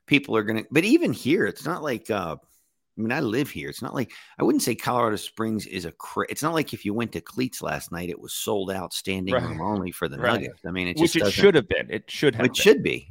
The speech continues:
Speaker 1: but
Speaker 2: Yeah, yeah.
Speaker 1: it's not even like that for the Broncos. I mean, the Broncos, I mean, when I go in on Sundays and the Broncos are playing, years, now, twenty years ago, when I first moved here and the Broncos, uh,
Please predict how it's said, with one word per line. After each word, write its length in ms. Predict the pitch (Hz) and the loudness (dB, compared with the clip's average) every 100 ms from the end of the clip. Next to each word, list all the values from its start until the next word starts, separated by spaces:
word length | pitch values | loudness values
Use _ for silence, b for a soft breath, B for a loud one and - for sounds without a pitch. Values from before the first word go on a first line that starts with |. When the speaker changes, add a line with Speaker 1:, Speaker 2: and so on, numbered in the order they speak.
| - | 0
Speaker 1:
but 180 | 113 | 0
Speaker 2:
Yeah, 60 | - | 2
yeah. 80 | 127 | 2
Speaker 1:
it's 140 | 127 165 | 2 6
not 180 | 185 | 8
even 280 | 208 160 131 | 10 8 6
like 240 | 127 127 - | 2 0 0
that 240 | 127 113 | -2 -2
for 140 | - | -4
the 120 | 120 95 | -4 -2
Broncos. 600 | 92 143 240 - 71 78 | 0 -2 -2 -4 -6 -4
I 40 | |
mean, 140 | 104 101 | -4 -4
the 60 | |
Broncos, 420 | 90 110 165 - | -2 -2 -2 -4
I 60 | 95 | -4
mean, 220 | 110 107 b b b b - | -2 -4 b b b b -4
when 120 | 113 | 0
I 80 | 160 | 2
go 220 | 151 131 | 2 0
in 100 | 123 | 0
on 160 | 113 110 | -2 -2
Sundays 760 | - 131 139 95 92 92 - _ | -4 -2 -2 -2 -2 -8 -14 _
and 120 | 107 | -4
the 120 | 98 | -4
Broncos 600 | 92 90 107 127 117 98 | -4 -2 0 0 -2 -4
are 80 | 87 | -6
playing, 480 | - 139 143 98 87 - _ _ | -8 -6 -4 -4 -6 -14 _ _
years, 440 | - 139 277 247 135 | 0 2 4 2 -2
now, 220 | - 113 | -6 -4
twenty 340 | 107 - 202 135 | -4 -2 0 2
years 220 | 147 117 | 0 -2
ago, 160 | 98 92 | -4 -4
when 100 | 101 | -4
I 120 | 120 | -4
first 300 | - 101 - | -2 -4 -2
moved 280 | 101 110 - | -4 -4 -6
here 100 | 82 | -6
and 140 | 90 | -8
the 40 | |
Broncos, 760 | 76 90 - 92 95 92 87 - _ _ _ _ _ _ | -6 -6 -6 -4 -2 -2 -4 -10 _ _ _ _ _ _
uh, 340 | 87 82 69 | -2 0 -2